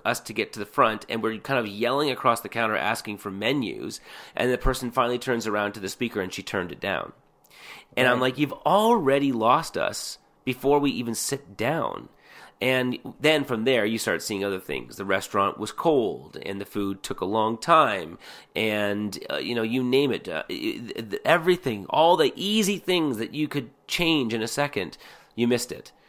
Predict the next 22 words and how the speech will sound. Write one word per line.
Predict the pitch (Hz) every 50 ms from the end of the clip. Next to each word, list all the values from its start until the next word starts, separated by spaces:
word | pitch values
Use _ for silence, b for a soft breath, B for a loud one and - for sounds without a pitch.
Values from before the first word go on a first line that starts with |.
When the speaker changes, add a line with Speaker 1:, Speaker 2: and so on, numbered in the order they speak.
| b b b
Speaker 1:
Even, | b - 185 190 202 -
even | - 180 208 202 220 214
Speaker 2:
Yeah. |
Speaker 1:
the | 202 170
very | 165 156 156 151
fact | - - 135 107 110 117 - -
that | 107 101 92 - - -
the | 113 107 98 98 95 90 b b b b b - 92 113 135
Venezuelan | 143 156 139 123 127 127 123 120 117 113 107 101 95 - _ -
music | - 110 117 117 127 120 -
station | - 110 101 - - 98
they | 95 90
were | 87 85
playing | - - 120 107 98 90 85 85 85 80 -
was | - 98 104 98 95 95 92 87 - - -
obviously | 110 110 117 - - 104
a | 92
satellite | - - 107 101 104 104 98 98 - -
station | - 98 87 90 - - 85 87 95 B B B B B B
that | 123 123
had | - - 139 135 131 -
commercials. | - 135 127 131 151 165 - - - - - - -